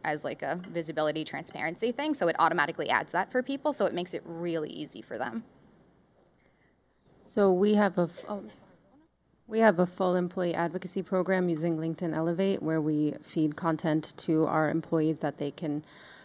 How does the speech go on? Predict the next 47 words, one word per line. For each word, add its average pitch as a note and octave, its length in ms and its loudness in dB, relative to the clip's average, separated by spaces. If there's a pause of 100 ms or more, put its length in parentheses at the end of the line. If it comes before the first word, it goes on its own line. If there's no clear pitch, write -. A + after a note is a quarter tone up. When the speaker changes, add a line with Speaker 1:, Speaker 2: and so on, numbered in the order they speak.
(160)
Speaker 2:
post. G3 540 6
Um, D#3 320 2
part E3+ 280 2
of F3 120 0
this E3+ 240 0
is D#3 160 -2
because D#3 360 -4
if D#3+ 120 -6
they D#3 100 4
wanna D3+ 240 2
post D3+ 240 -2
something D#3 320 0
dealing D3 240 2
with D3 140 -2
products, E3+ 420 2
it C#3 120 -4
has C#3 260 -4
to D3 100 -4
obviously C#3+ 420 -4
go D3+ 200 -2
through D3+ 220 -4
a D3+ 40 -4
full D3+ 240 -6
approval E3 380 -2
process, F3+ 480 -2
but D3+ 180 -2
also C#3+ 300 -2
so D3+ 180 -4
that D3 160 -2
it D3 80 -2
makes D#3 220 -4
them D3+ 160 -4
feel D3 180 0
comfortable D3 540 -2
with D3+ 260 -2 (400)
the F3+ 120 -4
space D#3 380 -6
of D3 120 -4
using D#3 340 -2
it D3 160 0
and D3+ 140 -2
how D3+ 180 0
to D3 80 -2
use D3+ 300 -2
it D#3 120 0
and, D#3 300 -2
and D#3+ 260 -4